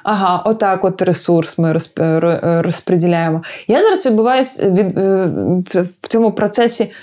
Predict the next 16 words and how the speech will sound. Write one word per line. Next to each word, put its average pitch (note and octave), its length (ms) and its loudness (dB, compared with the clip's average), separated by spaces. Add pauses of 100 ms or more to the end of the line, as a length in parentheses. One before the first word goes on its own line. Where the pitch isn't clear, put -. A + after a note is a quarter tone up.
(360)
прийняття A3+ 1080 2
себе F3+ 600 2
такою, G3 460 2
тому G3 240 -2
що, F3 720 0
е, D#3+ 40 4
я F#3+ 100 2
бачу G3 340 0
в E3+ 40 4
з-, E3+ 300 -2
в E3+ 40 2
зеркалі F3+ 400 2
вже E3+ 180 2
трошки F#3+ 400 -2
іншу F#3 420 0
людину, D#3+ 460 0